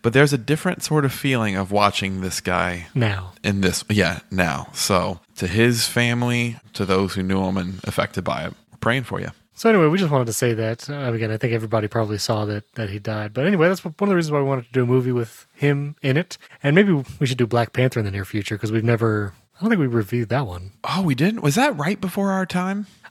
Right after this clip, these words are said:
Speaker 2: I th-,
Speaker 1: On Movies on the
Speaker 2: I
Speaker 1: Side?
Speaker 2: think it was because one of our earliest episodes was Infinity War.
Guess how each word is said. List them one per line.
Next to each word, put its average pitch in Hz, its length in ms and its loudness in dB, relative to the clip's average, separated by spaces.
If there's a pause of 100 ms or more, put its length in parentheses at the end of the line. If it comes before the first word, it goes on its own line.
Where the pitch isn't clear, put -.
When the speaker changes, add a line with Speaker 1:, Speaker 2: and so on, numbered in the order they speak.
(120)
Speaker 2:
I 151 120 4
th-, - 200 -10
Speaker 1:
On 160 100 -2
Movies 175 240 2
on 175 80 -4
the 170 60 -4
Speaker 2:
I 143 80 0
Speaker 1:
Side? 165 80 -2
Speaker 2:
think 202 160 0
it 151 60 -2
was 165 200 0
because 123 220 -2
one 151 80 2
of 165 80 2
our 131 120 4
earliest 127 300 0
episodes 113 460 -2
was 107 400 -4
Infinity 123 540 2
War. 92 420 -8